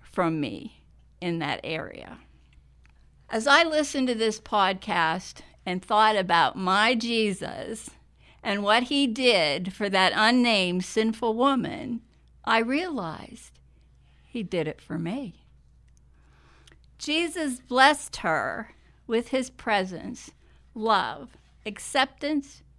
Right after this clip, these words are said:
grace, mercy, forgiveness, salvation,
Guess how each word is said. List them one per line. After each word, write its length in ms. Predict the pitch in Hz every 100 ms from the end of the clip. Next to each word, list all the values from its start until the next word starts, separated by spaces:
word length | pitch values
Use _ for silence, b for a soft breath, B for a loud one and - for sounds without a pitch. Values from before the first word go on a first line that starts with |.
| 202
grace, 720 | 190 196 220 302 - - - _ _ _ _ _ -
mercy, 840 | 214 233 277 277 320 311 320 - _
forgiveness, 920 | - 226 202 202 262 277 294 302 285 -
salvation, 1120 | - 185 180 190 233 277 - 302 285 285 -